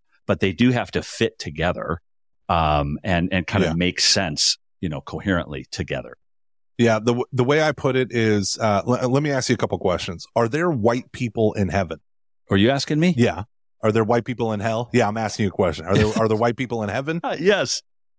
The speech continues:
Speaker 2: Are there? Okay. Are there white people in hell?
Speaker 1: I don't know if anybody's in hell.
Speaker 2: Yeah, fair enough. Oh gosh, we got a
Speaker 1: Sorry.
Speaker 2: universalist
Speaker 1: Sorry.
Speaker 2: here. Bust out the catechism.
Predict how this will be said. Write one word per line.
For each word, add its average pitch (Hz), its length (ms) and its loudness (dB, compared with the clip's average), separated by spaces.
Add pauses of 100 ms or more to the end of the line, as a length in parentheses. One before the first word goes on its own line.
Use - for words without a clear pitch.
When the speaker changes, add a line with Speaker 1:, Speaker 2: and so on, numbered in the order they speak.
(340)
Speaker 2:
Are 127 160 4
there? 107 200 -2 (440)
Okay. 117 240 2
Are 123 120 2
there 127 100 2
white 127 200 0
people 120 260 -4
in 104 60 -6
hell? 95 220 -8 (320)
Speaker 1:
I 127 160 0
don't 147 140 0
know 147 60 2
if 127 100 -2
anybody's 95 400 0
in 80 80 4
hell. 76 280 2 (520)
Speaker 2:
Yeah, 143 160 4
fair 165 320 2
enough. 127 140 0
Oh 117 300 4
gosh, 101 360 2
we 135 80 4
got 147 160 4
a 175 40 2
Speaker 1:
Sorry. 190 120 6
Speaker 2:
universalist 214 600 6
Speaker 1:
Sorry. 143 280 2
Speaker 2:
here. 135 140 -2
Bust 185 240 0
out 202 180 2
the 196 100 -2
catechism. 127 520 -2